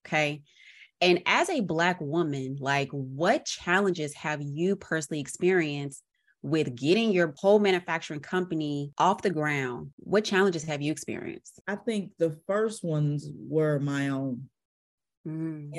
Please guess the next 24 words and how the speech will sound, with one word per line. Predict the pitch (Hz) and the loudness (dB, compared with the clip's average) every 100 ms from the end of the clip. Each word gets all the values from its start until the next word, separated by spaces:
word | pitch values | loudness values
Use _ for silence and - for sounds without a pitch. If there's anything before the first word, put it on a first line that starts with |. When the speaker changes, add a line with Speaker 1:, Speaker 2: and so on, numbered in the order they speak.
| 156 | -4
Speaker 2:
and | 151 147 | -4 -4
ones | 147 156 147 147 | -2 0 0 0
that | 131 | -2
I | 131 | -4
put | - 139 | -4 -4
on | 123 | -2
myself, | 120 123 - - - _ _ _ _ _ _ _ - | -6 -6 -8 -8 -14 _ _ _ _ _ _ _ -4
that | 139 | -2
Speaker 1:
Okay. | |
Speaker 2:
whole | 156 143 139 | 2 2 2
imposter | 143 - 139 151 151 139 | 0 -2 -4 -4 -4 -10
syndrome | - 139 131 117 110 - _ _ | -6 -6 -4 -6 -10 -14 _ _
sort | - - 131 | -12 -4 -4
of | 139 | -4
thing. | 127 127 | -6 -6
Speaker 1:
Mm-hmm. | 143 135 _ _ _ _ - 151 | -8 -12 _ _ _ _ -12 0
Speaker 2:
That | 175 208 | 2 2
Speaker 1:
Mm-hmm. | 214 | 0
Speaker 2:
had | 170 | -2
me | 165 | -4
paralyzed | 151 185 165 139 135 110 - 135 135 | -6 0 0 2 -2 -6 -10 -12 -12
in | 135 | -10
some | 180 - 123 | -10 -8 -8
ways | 107 107 - - | -8 -10 -14 -20